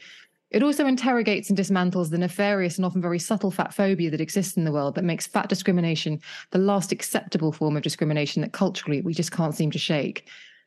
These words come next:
Clearly, body image, eating disorders, and the impact of feeling uncomfortable in a bigger body is something we've discussed at length here on the podcast before. Reading Laura's book was incredibly confronting for me in parts because so much of her experiences mirrored my own.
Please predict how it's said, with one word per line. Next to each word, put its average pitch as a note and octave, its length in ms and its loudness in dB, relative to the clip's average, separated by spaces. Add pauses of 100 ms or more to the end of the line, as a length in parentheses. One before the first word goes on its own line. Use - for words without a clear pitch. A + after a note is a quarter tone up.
(140)
Clearly, B3+ 380 4
body G#3+ 280 2
image, F#3 280 2
eating F3+ 280 0
disorders, E3 440 0
and D#3+ 100 0
the E3 120 0
impact E3 360 0
of E3 100 -4
feeling G#3 300 4
uncomfortable E3+ 640 0
in D#3+ 100 2
a D#3 60 2
bigger D#3+ 200 0
body D3+ 300 0
is D3+ 100 -2
something D#3+ 300 0
we've D#3+ 120 0
discussed D#3+ 420 -4
at - 100 -2
length E3+ 300 0
here D#3+ 160 2
on D#3 80 2
the D3+ 80 0
podcast D3+ 420 -4
before. D3 480 -2 (540)
Reading A#3+ 320 4
Laura's G#3+ 260 2
book F#3+ 240 0
was F#3 140 2
incredibly F3+ 680 2
confronting D#3 520 0
for D#3 100 -6
me D3 140 0
in C#3+ 80 -2
parts D3 340 0
because D#3+ 260 -2
so F#3+ 220 2
much F3+ 180 2
of E3+ 100 0
her D#3+ 140 2
experiences E3 640 -2
mirrored D#3+ 260 2
my D#3+ 320 2
own. D3+ 180 -2